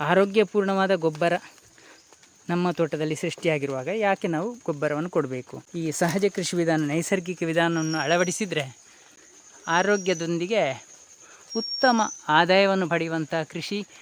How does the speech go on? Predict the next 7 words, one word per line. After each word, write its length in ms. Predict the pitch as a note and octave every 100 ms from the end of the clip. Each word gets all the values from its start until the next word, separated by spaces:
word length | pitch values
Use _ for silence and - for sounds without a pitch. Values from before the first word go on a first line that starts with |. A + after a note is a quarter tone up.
| - -
ಅಡಿಕೆಯನ್ನು 600 | D3 E3+ - F3+ F3 F3
ಸಹ 180 | D#3 F#3 A3+
ಅತ್ಯಧಿಕ 460 | D#3 - F#3 F3+ - F3 D3+ - -
ಪ್ರಮಾಣದಲ್ಲಿ 560 | - E3 F#3+ G3+ F#3+ E3+ E3
ನಾವು 120 | D#3+
ಇಳುವರಿಯನ್ನು 520 | D#3+ F3 F3 E3+ E3+ D#3
ತೆಗೆದುಕೊಂಡು 480 | E3+ D#3+ F3+ G#3+